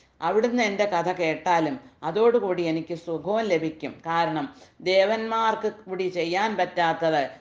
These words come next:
ഭക്തന്മാർക്കും ഋഷീശ്വരന്മാർക്കും ചെയ്യാൻ സാധിക്കും എന്നാണ് നമ്മൾ മനസ്സിലാക്കേണ്ടത്.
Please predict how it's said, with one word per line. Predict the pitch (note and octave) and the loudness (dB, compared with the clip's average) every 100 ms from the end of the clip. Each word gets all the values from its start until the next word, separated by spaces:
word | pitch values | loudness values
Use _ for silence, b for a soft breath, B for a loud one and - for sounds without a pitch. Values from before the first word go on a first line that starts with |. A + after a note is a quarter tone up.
| _ | _
ഭക്തന്മാർക്കും | E3+ E3+ - A3+ G#3+ F#3 E3+ E3 D#3+ D3 | -6 -6 -4 -4 0 0 0 0 -2 -2
ഋഷീശ്വരന്മാർക്കും | E3+ G3 G3+ F3 E3+ D#3+ D3 C#3+ C#3 C#3 | -2 -2 -2 -2 -2 -2 -4 -6 -8 -6
ചെയ്യാൻ | D3+ D#3 D3 A#2+ B B - | -4 -4 -4 -8 B B -2
സാധിക്കും | F#3 F#3 G3 A#3 A3+ D#3 - | 2 4 2 -2 -4 -4 -6
എന്നാണ് | F3 F3+ E3 D#3 D3+ | -8 -4 -2 -2 -4
നമ്മൾ | C#3+ C#3+ | -4 -6
മനസ്സിലാക്കേണ്ടത്. | C#3+ C3+ D3 F3+ D#3 B2 A#2+ A#2+ | -6 -6 -6 -6 -6 -8 -10 -12